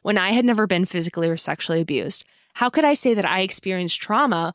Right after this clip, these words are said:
when so many other kids had it way worse than I had? But then I read the A C U A Trauma Syndrome by T N Dayton,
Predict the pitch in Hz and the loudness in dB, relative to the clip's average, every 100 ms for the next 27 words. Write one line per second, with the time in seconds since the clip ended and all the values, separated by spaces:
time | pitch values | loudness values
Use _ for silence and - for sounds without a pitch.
0 | - 226 254 - - 262 277 320 302 202 | -4 2 2 2 2 2 2 2 2 0
1 | 202 - 175 170 - 190 - 180 170 185 | -2 -2 -4 -2 0 0 0 -4 -2 0
2 | 214 240 - 180 185 180 175 - 185 170 | 2 0 -2 -4 0 0 0 -2 -2 -4
3 | 156 160 160 175 131 143 - - _ _ | -4 -6 -6 -4 -2 -4 -10 -18 _ _
4 | - 277 196 165 165 170 - - 190 254 | -2 0 0 0 2 0 -2 -2 0 2
5 | 220 175 160 165 160 165 170 160 160 - | 2 0 2 0 -2 -2 0 0 -2 -2
6 | 170 165 - 240 240 262 - - 160 175 | 0 0 0 2 2 0 -2 -4 -2 0
7 | - 175 165 160 160 165 185 - 165 165 | 0 0 0 -2 0 0 -2 -2 -2 -2
8 | - 160 165 220 175 165 185 214 | -2 -2 0 2 2 0 -2 -2